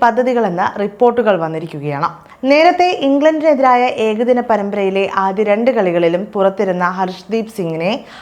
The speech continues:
അവസാന കളിയിൽ ഇന്ത്യ പ്ലേയിങ് ഇലവനിൽ ഉൾപ്പെടുത്തിയിരുന്നു. ടീം കിടിലൻ ജയം നേടിയ മത്സരത്തിൽ രണ്ട് wicket-ുകളാണ് അർഷ്ദീപ് സിംഗ് നേടിയത്. ടി ട്വന്റി ക്രിക്കറ്റിൽ ഇന്ത്യയുടെ എക്കാലത്തെയും മികച്ച ബൗളർമാരിൽ ഒരാളാണെങ്കിലും ഏകദിനത്തിൽ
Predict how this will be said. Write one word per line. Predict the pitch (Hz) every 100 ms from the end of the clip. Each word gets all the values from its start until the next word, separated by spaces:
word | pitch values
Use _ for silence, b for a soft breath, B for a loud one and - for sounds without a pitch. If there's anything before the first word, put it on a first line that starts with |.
| -
അവസാന | 277 302 311 349 339
കളിയിൽ | 339 247 233 220
ഇന്ത്യ | - 220 202
പ്ലേയിങ് | 220 233 233 247 240
ഇലവനിൽ | 208 190 185 185 202
ഉൾപ്പെടുത്തിയിരുന്നു. | 214 208 214 180 165 160 156 160 - B -
ടീം | 254 254
കിടിലൻ | 247 269 247 285 285
ജയം | 262 254 247
നേടിയ | 214 196 214
മത്സരത്തിൽ | 214 185 170 190 185 190 240
രണ്ട് | 220 240 269
wicket-ുകളാണ് | 254 240 202 185 170 160 202 - 226
അർഷ്ദീപ് | 226 - 226 233 -
സിംഗ് | 208 165 -
നേടിയത്. | 165 156 156 156 - - -
ടി | 330 339
ട്വന്റി | 349 349
ക്രിക്കറ്റിൽ | 339 294 262 262 254
ഇന്ത്യയുടെ | 240 220 233 240 226
എക്കാലത്തെയും | 226 214 208 247 233 240 262 262
മികച്ച | 240 220 220
ബൗളർമാരിൽ | 220 196 180 185 202 208 202 202
ഒരാളാണെങ്കിലും | - 190 175 170 170 165 170 143 B B B -
ഏകദിനത്തിൽ | 294 302 320 294 269 254